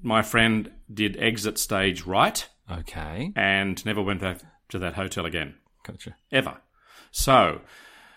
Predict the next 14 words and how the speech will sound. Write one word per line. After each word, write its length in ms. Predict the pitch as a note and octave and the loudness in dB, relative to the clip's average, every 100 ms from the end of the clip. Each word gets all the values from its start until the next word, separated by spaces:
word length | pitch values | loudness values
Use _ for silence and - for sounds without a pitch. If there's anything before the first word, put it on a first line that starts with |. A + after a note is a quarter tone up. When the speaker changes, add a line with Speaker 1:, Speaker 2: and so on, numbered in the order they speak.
| _ _ _ _ - | _ _ _ _ -10
Speaker 1:
and 140 | G#2 | -4
here 320 | A2 C3+ C#3 | 2 8 8
is 140 | B2 A2 | 6 2
the 100 | - | -8
crux 360 | - G2+ - F2 | -4 -4 -4 -10
of 60 | |
this, 180 | D#2+ - | -8 -8
listeners. 580 | E2 - - E2 - - - _ _ _ _ _ | -10 -12 -14 -14 -12 -12 -14 _ _ _ _ _
You 120 | A2 A2 | -6 -4
can't 640 | - B2 B2+ B2+ A#2+ - - - _ | 0 2 4 2 2 2 2 0 _
bullshit 920 | E2+ E2 G2 F#2+ F#2+ - D2+ - - - _ _ _ _ _ _ _ _ _ | -18 -4 -2 -2 -4 -6 -10 -10 -14 -14 _ _ _ _ _ _ _ _ _
when 140 | F#2 F2+ | -10 -8
you're 80 | F2 | -4
talking 540 | G2 F2+ F#2+ F2+ E2 | -4 -4 -6 -8 -10